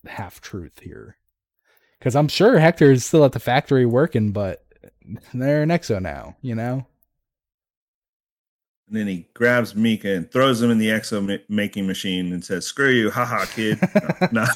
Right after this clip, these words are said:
Speaker 2: no. <laughs>
Speaker 1: No, but so what actually happens next actually is kind of like what we suggested. Maybe Mika, like Adelaide, got hurt,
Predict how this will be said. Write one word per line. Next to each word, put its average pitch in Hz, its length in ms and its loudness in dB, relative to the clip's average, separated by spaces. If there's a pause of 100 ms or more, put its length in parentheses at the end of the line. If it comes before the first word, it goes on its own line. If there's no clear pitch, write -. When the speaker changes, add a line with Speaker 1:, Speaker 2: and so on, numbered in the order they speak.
(100)
Speaker 2:
no. - 480 -4
<laughs> - 80 -8 (760)
Speaker 1:
No, 190 140 6
but 156 220 4
so 147 200 4
what 143 220 2
actually 131 340 -2
happens 131 300 -2
next 160 240 -6
actually 117 400 -6
is 104 200 -6 (140)
kind 117 180 -6
of 107 80 -8
like - 260 -16
what 110 160 -8
we 101 80 -14
suggested. 117 440 -4
Maybe 98 200 -4
Mika, 101 460 -6
like 98 220 -12
Adelaide, 92 440 -12
got 78 200 -12
hurt, 175 380 -2